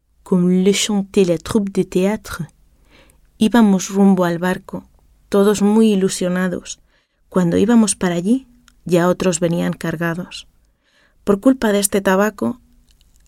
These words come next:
hay quien no ríe pero llora. Hojitas secas por dentro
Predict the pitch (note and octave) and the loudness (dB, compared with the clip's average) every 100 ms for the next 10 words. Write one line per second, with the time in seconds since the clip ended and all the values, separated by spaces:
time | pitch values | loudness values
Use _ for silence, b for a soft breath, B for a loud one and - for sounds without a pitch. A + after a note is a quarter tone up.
0 | _ - F#3+ A3 - G3+ F#3 F#3+ G3 F#3 | _ -2 0 0 -2 0 2 4 4 2
1 | F3+ E3+ E3 E3+ E3 F3 E3+ E3 - _ | 0 -2 -2 -4 -4 -4 -6 -8 -14 _
2 | _ b b b b _ - - A#3 B3+ | _ b b b b _ -4 0 0 0
3 | A#3+ A3+ G#3+ G3 - F3 G3+ G#3+ G3 E3 | -4 -4 -6 -6 -6 -4 -4 -6 -8 -14